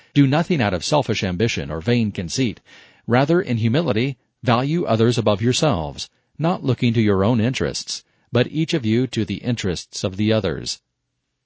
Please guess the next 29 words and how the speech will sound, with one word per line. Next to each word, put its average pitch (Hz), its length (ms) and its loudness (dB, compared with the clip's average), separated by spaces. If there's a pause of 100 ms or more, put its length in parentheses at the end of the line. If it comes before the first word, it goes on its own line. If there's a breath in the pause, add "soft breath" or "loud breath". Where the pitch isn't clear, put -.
(120)
If 139 180 2
followed 101 380 0
closely, 92 680 0
this 170 180 -2
principle 120 520 -2
would 120 120 2
eliminate 101 540 0
the - 60 -4
majority 101 640 2
of 101 180 -2
marital 104 480 2
arguments. 113 640 0 (320)
Since 156 240 0
we 156 140 4
are 139 180 4
by 123 160 0
nature 110 460 0
selfish, 98 600 -2 (300)
we 123 60 2
must 110 260 2
rely 90 360 0
on 131 100 0
the 131 80 0
Lord 123 360 4
to 107 60 -2
crucify 110 600 0
that 85 200 -4
selfish 107 540 -2
urge 110 440 -2